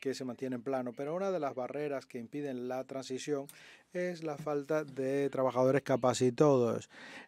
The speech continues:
Ese sigue siendo un riesgo para la transición energética y para la creación de empleos. El sector de la energía tiene que tener trabajos más capacitados que otras industrias. El treinta y seis por ciento de los empleos de la energía tienen en el sector altamente capacitado,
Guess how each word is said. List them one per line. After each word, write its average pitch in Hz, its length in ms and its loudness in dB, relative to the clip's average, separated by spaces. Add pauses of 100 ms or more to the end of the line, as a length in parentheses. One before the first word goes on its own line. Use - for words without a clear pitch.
Ese 139 260 4
sigue 135 300 4
siendo 139 400 6
un 135 100 6
riesgo 139 340 2
para 131 140 0
la 123 100 2
transición 120 600 2
energética 131 760 2
y 170 60 0
para 143 160 0
la 120 100 0
creación 120 380 2
de 131 60 4
empleos. 120 520 2
El 131 220 -4
sector 165 340 2
de 170 80 4
la 156 140 2
energía 147 480 0
tiene 139 320 2
que 131 100 -2
tener 135 320 2
trabajos 127 400 2
más 131 140 0
capacitados 131 640 -2
que 139 80 -2
otras 120 260 -6
industrias. 135 560 -2 (480)
El 131 160 0
treinta 127 240 2
y 113 60 -2
seis 131 180 -2
por 123 220 -4
ciento 147 420 0
de 139 80 0
los 117 160 -2
empleos 131 460 0
de 123 80 -4
la 135 80 -2
energía 139 680 0
tienen 131 440 0
en 127 80 0
el 117 60 -4
sector 131 380 -2
altamente 127 460 0
capacitado, 123 720 -2